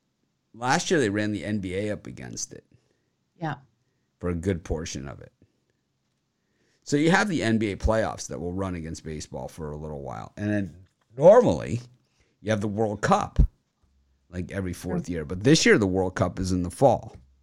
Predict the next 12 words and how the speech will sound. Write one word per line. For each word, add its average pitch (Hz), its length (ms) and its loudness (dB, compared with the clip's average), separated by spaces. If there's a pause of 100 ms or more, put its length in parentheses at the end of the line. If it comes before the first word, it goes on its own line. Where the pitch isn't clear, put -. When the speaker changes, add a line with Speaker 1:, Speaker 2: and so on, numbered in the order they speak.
Speaker 1:
because 85 260 -2
it's - 80 -10
in 85 220 -4 (1200)
Qatar. 104 420 0
So 80 320 -4
it's - 200 -6
like, 82 400 -4 (2750)
it's - 220 -14
in 73 260 -8 (600)
November 87 480 -2
or - 80 -12
something. - 440 -12